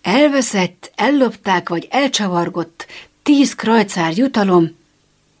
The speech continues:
gyanakodva bámult Malackára. Aztán felállt a bakon, és odafüttyentett a mezőn szántó parasztnak. „Itt maradtok, míg odahajtok hozzá, és beszélek vele”, mondta a fűszeres, azzal a kezébe vette a gyeplőt.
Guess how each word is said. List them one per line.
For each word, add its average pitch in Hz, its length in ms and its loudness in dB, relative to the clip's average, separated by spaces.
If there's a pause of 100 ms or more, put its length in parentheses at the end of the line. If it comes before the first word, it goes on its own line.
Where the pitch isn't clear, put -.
gyanakodva 160 600 -4
bámult 160 400 -2
Malackára. 175 760 -6 (880)
Aztán - 320 -6
felállt 262 420 -2
a 147 120 -12
bakon, 262 500 -4 (180)
és 523 140 -8
odafüttyentett 214 880 -4
a 262 40 -2
mezőn 175 340 0
szántó 175 380 -6
parasztnak. - 720 -16 (1160)
„Itt 302 220 -8
maradtok, 233 540 -4
míg 202 220 -8
odahajtok 196 600 -2
hozzá, 208 340 -2
és 240 180 -2
beszélek 190 520 -2
vele”, 165 300 -12 (840)
mondta 160 280 -8
a 170 60 -14
fűszeres, 208 600 -6 (420)
azzal 226 340 -2
a 170 80 -6
kezébe 175 400 -4
vette 160 300 -10
a 156 60 -4
gyeplőt. - 600 -14